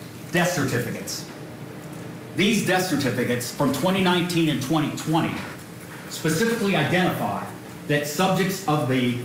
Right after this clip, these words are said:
death certificates, the decedents, well, the type of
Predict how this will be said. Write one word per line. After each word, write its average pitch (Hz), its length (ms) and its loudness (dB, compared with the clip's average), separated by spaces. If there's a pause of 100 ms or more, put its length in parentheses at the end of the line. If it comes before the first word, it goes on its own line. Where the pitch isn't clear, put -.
(160)
death 156 200 4
certificates, 104 680 -2
the 120 100 2
decedents, 117 720 0 (1120)
well, 160 400 2 (840)
the 123 120 0
type 196 300 4
of 160 280 0